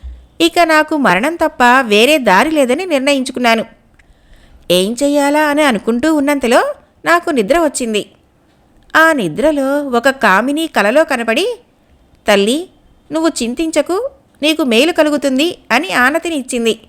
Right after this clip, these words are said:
నేను దిగ్గున లేచి కూర్చున్నాను. 'నాకు పదే పదే ఇలాంటి కల వస్తుందేమిటి?' అని మరికొంతకాలం ఓపిక పట్టాలి అనుకున్నాను.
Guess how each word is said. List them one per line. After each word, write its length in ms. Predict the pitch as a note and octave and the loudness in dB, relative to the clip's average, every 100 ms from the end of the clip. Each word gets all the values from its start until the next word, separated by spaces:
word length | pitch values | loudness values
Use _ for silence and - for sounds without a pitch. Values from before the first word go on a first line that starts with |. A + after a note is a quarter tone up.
| - _ _ _ _ _ _ C4 | -20 _ _ _ _ _ _ 2
నేను 220 | C#4+ D#4 | 2 2
దిగ్గున 400 | G#3 E3 D3+ E4 | 0 0 2 2
లేచి 280 | D4 C#4+ E4+ | 2 0 -2
కూర్చున్నాను. 500 | D4 D4 C#4 B3 A#3 | -4 -4 -2 -2 -2
'నాకు 1300 | - _ _ _ _ _ _ _ - D4 D#4 D#4+ D#4 | -8 _ _ _ _ _ _ _ -8 0 0 0 -4
పదే 260 | D#3 C#3+ C#4+ | -2 0 0
పదే 380 | D#4 D4 D#4 E4 | 2 2 2 0
ఇలాంటి 420 | D4 C#4 C#4+ D4 | 0 0 2 0
కల 200 | B3 A3 | 0 0
వస్తుందేమిటి?' 840 | D#4+ D#4 E4 D#4 D4 C#4+ C#4+ D#4+ D#4+ _ _ _ _ - | 0 -2 -4 0 0 2 0 0 -6 _ _ _ _ -2
అని 420 | E4+ E4 C4+ C#4+ | 0 2 2 0
మరికొంతకాలం 880 | C#4 A3 C4 D4+ D4+ D4+ D4 D4+ F4+ | 0 0 2 2 0 0 2 2 2
ఓపిక 300 | C4+ C#4 E4+ | 2 0 -2
పట్టాలి 440 | E4 B3+ C4+ D4 E4+ | -2 -2 0 0 0
అనుకున్నాను. 480 | C#4 C4+ A#3+ A#3 | -2 0 0 0